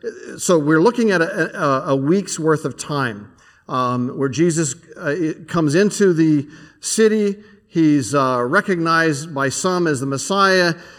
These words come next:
Uh, uh, branches of palm trees are thrown before him, and they say, "Hosanna,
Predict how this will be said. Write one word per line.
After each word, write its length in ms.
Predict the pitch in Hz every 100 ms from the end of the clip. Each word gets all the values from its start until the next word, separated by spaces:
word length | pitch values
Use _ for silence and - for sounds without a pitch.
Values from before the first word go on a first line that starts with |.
| -
Uh, 340 | - 110 110 110 - - - -
uh, 240 | 139 117
branches 560 | 107 147 170 165 170 135
of 140 | 127
palm 300 | - 202 214
trees 400 | 196 202 190 170
are 120 | 156
thrown 300 | 147 196 180 175
before 400 | 165 180 175 170
him, 160 | 165
and 120 | 151
they 120 | 143 135
say, 200 | 151 143
"Hosanna, 640 | 147 127 175 175 165 156